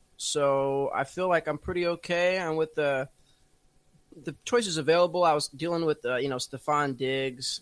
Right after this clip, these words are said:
or even Melvin Gordon I looked at, and Julian Edelman.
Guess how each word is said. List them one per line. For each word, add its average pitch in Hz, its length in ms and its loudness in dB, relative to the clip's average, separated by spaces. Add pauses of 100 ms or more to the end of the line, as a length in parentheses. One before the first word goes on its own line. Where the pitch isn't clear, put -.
or 135 180 2
even 143 260 -2
Melvin 135 300 -2
Gordon 143 320 -2
I 139 60 0
looked 147 260 -4
at, 147 220 2
and 127 140 -6
Julian 151 440 -2
Edelman. 156 500 0